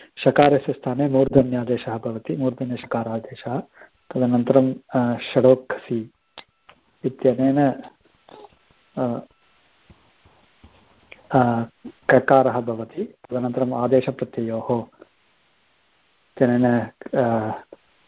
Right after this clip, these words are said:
सकारस्य शकारः भवति, क्षाताम् इति भवति, अकृक्षाताम्।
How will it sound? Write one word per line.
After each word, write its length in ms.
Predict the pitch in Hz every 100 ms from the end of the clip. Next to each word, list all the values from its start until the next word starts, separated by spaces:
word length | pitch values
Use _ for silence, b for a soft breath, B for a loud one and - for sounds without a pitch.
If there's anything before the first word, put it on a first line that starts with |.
| -
सकारस्य 720 | 127 123 127 123 - 156 -
शकारः 420 | - 135 127 120
भवति, 240 | 117 113 - -
क्षाताम् 580 | - 131 123 135 127 113
इति 640 | 113 - _ _ _ -
भवति, 380 | 117 110 - - _ _ -
अकृक्षाताम्। 920 | 139 - 175 - - 123 117 110 107